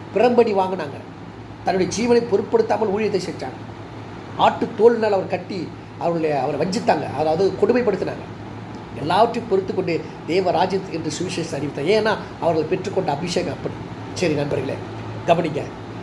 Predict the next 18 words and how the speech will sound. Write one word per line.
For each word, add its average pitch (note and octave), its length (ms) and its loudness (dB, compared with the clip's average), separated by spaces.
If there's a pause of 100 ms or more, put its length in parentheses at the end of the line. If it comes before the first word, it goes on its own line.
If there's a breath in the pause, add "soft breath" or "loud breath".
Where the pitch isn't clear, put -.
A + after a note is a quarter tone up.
(440)
அந்த E3 240 0
பிலிப்பு B3 380 4
சாதாரணமல்ல, F#3+ 600 2 (720)
ஒரு D3+ 260 -2
மந்திரிய, G#3+ 540 2 (320)
கண்டகே A#3 380 2
என்ற A#3 180 2
மந்திரிய E3 540 -2 (380)
அவர் - 380 -10 (1300)
ஆண்டவர்களை E3+ 460 2
கொண்டு D3 260 -2
வரார். B2+ 160 -4 (460)
அந்த F3 220 0
மந்திரி A#3+ 520 2 (260)
யாருன்னா, F#3+ 320 2
அந்த D#3+ 100 -4 (100)
ஜெண்டரே A3 380 4
வேற. F#3 240 0